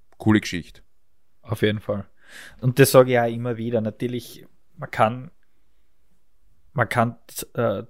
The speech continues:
Speaker 2: zu dem stehen, wie man will. Pro, Contra, Elektronik, Features und so weiter. Steht natürlich jedem frei. <clears throat> Ich persönlich bin aber der Ansicht, ähm, äh, wenn ich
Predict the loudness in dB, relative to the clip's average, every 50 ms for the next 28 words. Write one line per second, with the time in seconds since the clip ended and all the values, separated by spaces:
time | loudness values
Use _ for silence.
0 | -18 -20 -20 -10 -8 -6 -4 -2 -2 -4 -4 -6 -4 -2 0 0 0 0 0 0
1 | 0 -2 0 0 0 0 0 -2 -4 -6 -4 -2 0 0 0 -2 -2 -2 0 0
2 | 0 0 -2 -4 -4 -2 -2 -2 -2 -2 -4 -6 -8 -8 -8 -4 -2 -2 -2 0
3 | -2 -2 -4 -6 -8 -8 -10 -10 -6 -4 -4 -4 -4 -6 -12 -10 -8 -6 -4 -4
4 | -6 -4 -4 -6 -8 -8 -10 -20 -20 -20 -20 -20 -20 -20 -20 -20 -20 -20 -14 -10
5 | -8 -2 2 2 2 2 2 0 0 -2 -2 -2 -4 -6 -6 -6 -6 -6 -8 -8
6 | -8 -8 -8 -8 -8 -10 -12 -16 -18 -18 -12 -8 -6 -6 -6 -6 -10 -14 -20 -20
7 | -20 -20 -20 -20 -20 -12 -8 -4 -2 0 -2 -2 -4 -6 -6 -6 -6 -6 -6 -6
8 | -6 -6 -10 -10 -10 -6 -4 -2 -2 -2 -2 -4 -4 -4 -4 -4 -6 -8 -8 -6
9 | -6 -6 -8 -8 -14 -16 -12 -8 -6 -6 -4 -4 -6 -8 -8 -12 -14 -14 -16 -18
10 | -18 -18 -20 -20 -20 -20 -20 -20 -20 -20 -20 -20 -20 -20 -20 -20 -20 -20 -20 -20
11 | -20 -20 -20 -20 -20 -20 -20 -20 -20 -20 -20 -20 -20 -20 -20 -20 -20 -20 -20 -20
12 | -20 -20 -20 -20 -12 -4 0 2 4 4 4 2 -2 -4 -10 -14 -16 -18 -20 -20
13 | -20 -20 -20 -20 -20 -20 -20 -8 -4 -2 0 0 0 0 -2